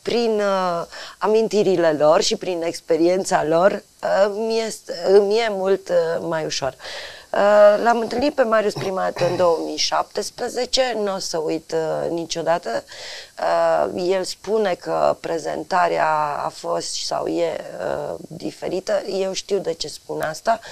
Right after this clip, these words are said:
Marius a fost printre primii oameni, uh, de presă pe care i-am întâlnit în două mii șaptesprezece, când eu am venit în presă și să știți că mi-a întins, uh, o mână, uh, de ajutor.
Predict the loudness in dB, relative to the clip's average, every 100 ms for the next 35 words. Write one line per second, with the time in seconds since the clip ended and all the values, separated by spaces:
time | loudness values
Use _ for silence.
0 | -16 -16 -18 -8 -6 -6 -6 -8 -8 -12
1 | -10 -8 -2 -4 -4 -6 -6 -4 -4 -6
2 | -6 -6 -8 -8 -6 -6 -8 -6 -6 -6
3 | -6 -6 -4 -4 -2 -4 -6 -8 -8 -8
4 | -6 -8 -6 -6 -4 -4 -4 -4 -4 -4
5 | -6 -8 -14 -8 -8 -8 -8 -8 -8 -8
6 | -6 -6 -8 -12 -16 -14 -14 -16 -8 -4
7 | -2 -2 -6 -2 -4 -4 -2 0 0 -2
8 | -6 -8 -8 -6 -6 -6 -6 -4 -4 -6
9 | -6 -6 -6 -6 -4 -4 -4 -4 -4 -4
10 | -8 -12 -14 -14 -14 -8 -8 -8 _ _
11 | -14 -2 2 2 0 -2 2 2